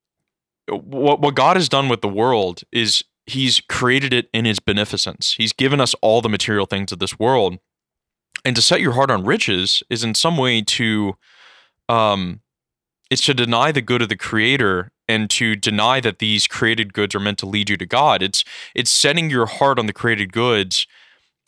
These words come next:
as, uh, and, and in greed, trying to acquire those from more and more others, to take those productive property from others, to take more for yourself.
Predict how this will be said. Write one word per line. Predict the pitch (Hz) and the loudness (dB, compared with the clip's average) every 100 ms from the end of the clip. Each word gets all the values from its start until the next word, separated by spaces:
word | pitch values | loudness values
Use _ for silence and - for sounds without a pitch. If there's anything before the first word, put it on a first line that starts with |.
| - | -6
as, | 123 123 120 113 - - | -2 0 0 0 -2 -2
uh, | 117 110 110 107 - | 0 2 4 2 -2
and, | 123 117 | -4 -4
and | 123 | -4
in | 113 104 | -4 -4
greed, | 110 139 196 113 101 - | -2 0 0 0 -2 -6
trying | - 143 131 | -2 0 0
to | 123 | -2
acquire | 101 - - 135 143 143 113 | -4 -6 0 2 4 4 2
those | 104 101 98 - - | 0 0 -2 -6 -6
from | 127 110 | -4 -2
more | 113 123 123 110 | 0 2 2 2
and | 107 | 0
more | 110 104 - | 0 0 0
others, | 117 117 98 - - - | 0 2 0 -4 -6 -6
to | 104 | -8
take | - 151 147 123 | -4 -2 -2 -2
those | 117 104 | -4 -4
productive | 107 101 98 95 - | -6 -4 -4 -6 -4
property | 98 95 92 | 0 0 -4
from | 90 95 | -8 -6
others, | 92 87 | -6 -6
to | - | -12
take | 107 - 139 135 - - - - - - | -12 -2 0 0 -2 -14 -20 -20 -20 -12
more | 120 123 127 | -2 2 2
for | 113 107 | 2 -2
yourself. | 95 - 151 120 - - | -2 0 2 0 -2 -10